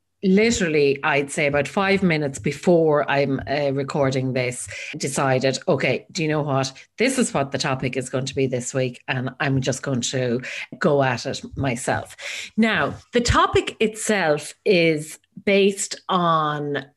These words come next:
my personal experience of what I believe was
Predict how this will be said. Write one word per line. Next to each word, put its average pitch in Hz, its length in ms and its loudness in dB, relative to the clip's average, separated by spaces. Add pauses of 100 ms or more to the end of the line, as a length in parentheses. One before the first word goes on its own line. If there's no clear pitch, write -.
(160)
my 185 440 4
personal 180 460 2
experience 139 840 0 (140)
of 139 380 2
what 156 180 -2
I 151 160 2
believe 143 600 0 (100)
was 123 600 -2